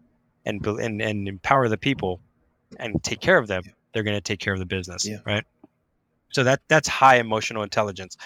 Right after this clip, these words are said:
Speaker 1: And I would say for James, if you ever listen to this, a huge shout out. You have massive emotional intelligence.
Speaker 2: <laughs>
Speaker 1: So, so that being said, man, people who are listening to this, you gave ways leaders can lead, but what are some initial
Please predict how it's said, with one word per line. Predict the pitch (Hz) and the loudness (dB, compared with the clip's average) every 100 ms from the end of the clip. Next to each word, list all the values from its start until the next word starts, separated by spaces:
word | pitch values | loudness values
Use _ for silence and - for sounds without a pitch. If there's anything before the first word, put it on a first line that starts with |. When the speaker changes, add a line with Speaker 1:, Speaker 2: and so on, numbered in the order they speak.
| - - | -20 -12
Speaker 1:
And | 120 | -2
I | 117 | 0
would | 110 | 0
say | - 107 | 0 0
for | 101 _ - 101 101 - | -2 _ -2 -2 -2 -2
James, | 113 110 | -2 0
if | 107 - | -6 -2
you | 107 | -2
ever | 113 | 0
listen | 107 - 120 | -2 -4 -6
to | 120 | -8
this, | 135 - | -6 -8
a | 107 107 - | -10 -12 -10
huge | - 113 | -10 -2
shout | 117 107 | 0 0
out. | 113 | 0
You | 107 | -2
have | 110 98 - _ - - | -6 -6 -10 _ -20 -8
massive | 107 104 - 104 | -2 0 -2 -4
emotional | 98 101 - 101 | -6 -6 -6 -10
intelligence. | 92 98 95 104 90 | -6 -6 -6 -8 -10
Speaker 2:
<laughs> | 147 | -2
Speaker 1:
So, | - 165 - | 4 4 2
so | - - 170 151 | -2 2 2 0
that | 156 196 | 2 2
being | 202 160 | 4 0
said, | 127 135 120 | 2 2 2
man, | 117 117 - - - _ _ - | 0 0 -6 -20 -20 _ _ -6
people | - 208 190 | -2 2 6
who | |
are | 185 123 | 6 6
listening | 123 - 117 | 4 -2 -6
to | 113 | -2
this, | 101 101 - | -2 -2 -6
you | 131 139 | -6 -4
gave | 127 151 156 127 - _ _ _ _ - | 4 6 6 0 -18 _ _ _ _ -14
ways | 127 127 135 113 | 0 2 4 2
leaders | 120 120 113 | -2 -2 -4
can | - 107 | -6 -4
lead, | 117 113 101 | -2 -4 -2
but | 117 | -2
what | 156 | 0
are | 208 | 0
some | - 170 | -2 -4
initial | 113 107 113 - | -4 -4 -2 -2